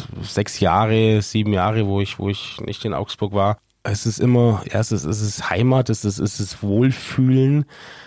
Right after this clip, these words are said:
Meine Kinder wachsen hier auf, meine, meine Frau hat ihr Geschäft hier. Es ist Familie,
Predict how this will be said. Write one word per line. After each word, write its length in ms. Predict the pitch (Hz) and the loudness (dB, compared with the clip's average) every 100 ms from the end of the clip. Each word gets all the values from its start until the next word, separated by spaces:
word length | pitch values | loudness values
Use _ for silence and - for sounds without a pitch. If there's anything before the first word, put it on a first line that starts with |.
| - | -12
Meine 240 | - 107 107 | -4 0 0
Kinder 340 | - 131 120 | 0 0 0
wachsen 280 | 107 104 - | -2 -4 -2
hier 140 | 120 78 | 0 2
auf, 420 | 104 127 - - | 4 2 0 -4
meine, 320 | 107 104 101 | 0 2 2
meine 240 | 101 101 98 | 2 0 -2
Frau 380 | - 92 101 117 | -2 0 2 2
hat 180 | 110 | 0
ihr 340 | 104 120 117 80 - - | 0 0 0 -2 -8 -8
Geschäft 460 | 113 - 117 - | -6 -2 -4 -6
hier. 320 | - 127 131 127 _ - - - - _ _ _ - | -4 0 0 -2 _ -20 -20 -20 -20 _ _ _ -16
Es 160 | 98 | -10
ist 140 | 104 - | -8 -4
Familie, 760 | 90 95 110 123 127 135 143 | 0 2 2 4 4 4 4